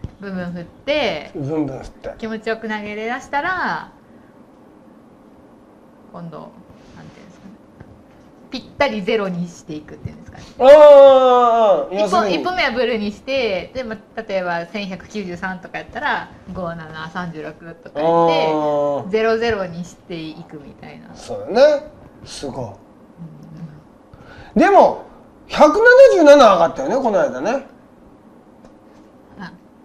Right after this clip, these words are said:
Speaker 2: すごいね。
Speaker 1: わかりました。
Speaker 2: ハマるんですね。東京のキリンはどこ？東京のキリンはどこ？
Speaker 1: 東京のキリンって何ですか？
Speaker 2: あ、俺の、俺かな。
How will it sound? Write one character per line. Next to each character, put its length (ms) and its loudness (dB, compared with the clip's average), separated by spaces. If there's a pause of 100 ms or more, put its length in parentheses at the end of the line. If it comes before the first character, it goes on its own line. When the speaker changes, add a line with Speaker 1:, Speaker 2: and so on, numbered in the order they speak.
(140)
Speaker 2:
す 180 -16
ご 300 -12
い 120 -18
ね。 60 -18
Speaker 1:
わ 440 -4
か 80 -16
り 60 -18
ま 100 -20
し 40 -20 (540)
た。 60 -14
Speaker 2:
ハ 80 -20
マ 180 -16
る 60 -18
ん 260 -20
で 60 -20
す 140 -20
ね。 40 -20 (1600)
東 260 2
京 160 2
の 120 0
キ 140 -4
リ 60 -2
ン 80 -2
は 80 0
ど 120 -4
こ？ 100 -8 (1120)
東 200 -2
京 120 -2
の 120 -2
キ 120 -4
リ 120 -2
ン 60 -2
は 80 -2
ど 120 -4
こ？ 180 -12 (720)
Speaker 1:
東 200 -20
京 140 -8
の 140 -10
キ 120 -14
リ 120 -6
ン 40 -8
っ 20 -16
て 100 -12
何 160 -12
で 80 -14
す 80 -14
か？ 120 -14 (280)
Speaker 2:
あ、 160 -4 (600)
俺 220 -2
の、 160 -4
俺 160 -4
か 120 -8
な。 180 -10